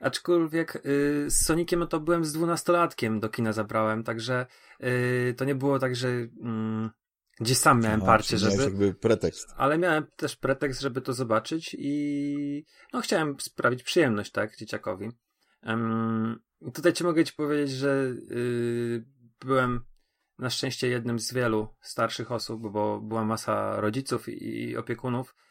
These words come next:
Speaker 1: z dzieciakami i cała
Speaker 2: Dużo
Speaker 1: sala
Speaker 2: gości w płaszczach było?
Speaker 1: Nie, nie, nie, ale więcej było mam niż tatusiów, natomiast cała sala się śmiała. Naprawdę było bardzo fajny odbiór tego filmu i,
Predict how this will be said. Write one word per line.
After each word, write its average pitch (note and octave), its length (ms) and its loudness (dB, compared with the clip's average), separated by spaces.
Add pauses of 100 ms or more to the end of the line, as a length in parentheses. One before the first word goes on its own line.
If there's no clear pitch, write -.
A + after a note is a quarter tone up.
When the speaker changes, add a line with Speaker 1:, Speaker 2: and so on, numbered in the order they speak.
(200)
Speaker 1:
z A2+ 100 -4
dzieciakami A#2 600 -2 (460)
i C3+ 100 0
cała D3 260 8
Speaker 2:
Dużo A2 80 4
Speaker 1:
sala B2+ 160 8
Speaker 2:
gości C#3 160 6
w - 60 -10
płaszczach A2+ 420 4
było? B2+ 320 4
Speaker 1:
Nie, B2 440 8
nie, B2+ 320 4
nie, A#2+ 280 2 (260)
ale F3 320 6 (300)
więcej F#3 240 6
było D3+ 260 10
mam C#3 280 10
niż A2 140 2
tatusiów, A#2 560 -4 (260)
natomiast D3+ 380 2
cała C#3 260 8
sala A#2+ 240 4
się A#2+ 140 -4
śmiała. F#2+ 380 -2
Naprawdę B2+ 400 2
było A#2 240 2
bardzo B2+ 380 2
fajny G#2+ 600 0
odbiór G#2+ 340 -2
tego G#2 240 -4
filmu A#2+ 480 -2
i, A2+ 440 -2